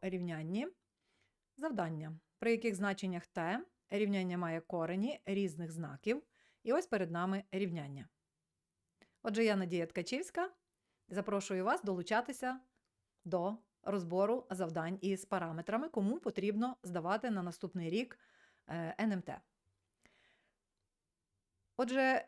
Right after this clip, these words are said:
як починати роботу? Спочатку потрібно зрозуміти, що перед нами за рівняння. А перед нами квадратне зведене рівняння.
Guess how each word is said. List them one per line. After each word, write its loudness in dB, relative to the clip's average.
як 2
починати 0
роботу? -4
Спочатку -2
потрібно 0
зрозуміти, -2
що 0
перед -2
нами -2
за -4
рівняння. -6
А 0
перед 4
нами 4
квадратне 2
зведене -2
рівняння. -6